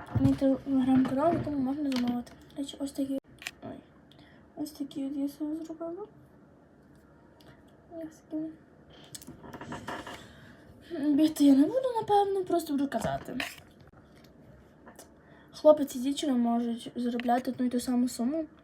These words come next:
І якщо ти дівчина, не означає, що твоя робота не така важлива, як і хлопці. Друге. Ем, що би сказати?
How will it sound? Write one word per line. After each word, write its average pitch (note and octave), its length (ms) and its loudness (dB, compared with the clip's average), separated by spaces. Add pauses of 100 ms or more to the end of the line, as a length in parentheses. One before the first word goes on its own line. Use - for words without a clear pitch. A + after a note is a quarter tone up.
(260)
І A#3 80 0
якщо A#3+ 240 0
ти A#3+ 100 -8
дівчина, C4+ 400 -2
не B3 480 0
означає, A#3+ 480 2
що C4 140 -4
твоя A#3 260 -4
робота A#3+ 400 -4 (480)
не B3 120 4
така A#3+ 400 -2 (160)
важлива, C4 480 -2
як A3+ 240 -2 (420)
і A#3 200 0 (360)
хлопці. - 320 -10 (960)
Друге. C4+ 440 2 (1800)
Ем, B3+ 640 -2 (280)
що - 220 -6
би B3+ 100 -12
сказати? A#3+ 440 -12